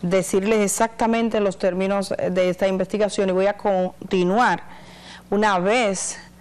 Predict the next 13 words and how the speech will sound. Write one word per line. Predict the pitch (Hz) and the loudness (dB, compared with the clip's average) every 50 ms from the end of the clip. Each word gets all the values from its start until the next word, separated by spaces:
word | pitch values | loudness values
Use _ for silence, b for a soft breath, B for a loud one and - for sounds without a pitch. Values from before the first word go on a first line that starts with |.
| B B B B B - | B B B B B -8
eh, | - 185 190 185 185 180 180 - - | -2 0 2 2 4 2 2 0 0
se | 185 - 208 196 | -2 0 2 2
le | 190 190 185 | 4 4 4
leen | 185 185 185 190 202 214 | 4 2 2 2 2 2
los | 214 208 196 - | 2 2 2 0
derechos | 196 185 185 180 - 214 208 190 - | 0 2 2 0 0 0 -2 -2 -4
constitucionales | - - - - 196 190 180 - - 190 185 - 190 175 - - 185 175 180 190 202 208 202 202 190 185 175 - - | -8 -8 -2 0 0 0 0 0 -2 -2 0 0 -4 -2 0 0 0 2 2 2 2 2 2 0 0 -2 -4 -4 -2
a | - 180 175 | 0 0 0
este | 180 180 - 202 | 0 0 -2 -4
señor, | 190 - 185 190 214 262 311 302 285 B B B B B B B B | -2 -2 -2 0 0 0 0 -2 -4 B B B B B B B B
se | - - 196 | -2 0 0
declara | 190 190 190 190 190 196 214 220 220 208 | 0 0 0 2 2 2 2 2 2 0
arrestado | 202 202 196 180 - - 294 285 277 277 277 | 0 0 -2 -2 0 0 0 2 0 -2 -4